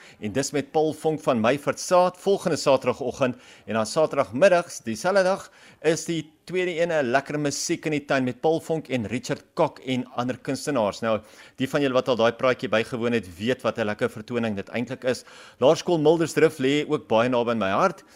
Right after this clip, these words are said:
en hulle koor gaan saam optree op die dag. So loer weer eens op Garden World se Facebookblad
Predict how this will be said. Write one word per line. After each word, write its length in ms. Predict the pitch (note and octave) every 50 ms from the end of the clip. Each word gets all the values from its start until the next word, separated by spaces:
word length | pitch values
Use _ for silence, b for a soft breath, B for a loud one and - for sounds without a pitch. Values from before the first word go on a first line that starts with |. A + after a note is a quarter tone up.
| b b b
en 140 | A2+ A2+ A2
hulle 160 | A2 A#2+ B2+
koor 400 | - - - E3 E3 D#3+ D3+ D3
gaan 240 | - - C#3 C3 B2
saam 480 | - - - D3+ C#3 C#3 C#3 C#3 C3+ -
optree 480 | - D3 C#3+ D3 - - C#3+ C3+ A#2 A2 -
op 160 | - A#2 - -
die 120 | A#2+ A2
dag. 240 | F2 G#2+ G2+ F2+ -
So 120 | - C#3
loer 220 | C3 C3+ F3 G3+ G3
weer 180 | F3+ G3 G3+
eens 220 | G3+ G3+ G3+ - -
op 220 | D3 B2 - -
Garden 240 | C#3 C#3 D#3 E3 E3+
World 140 | F3 E3 -
se 140 | - D3+
Facebookblad 680 | - - - G3+ G3+ F#3+ - G#3 G3 D#3 G3+ G#3 G#3+ G#3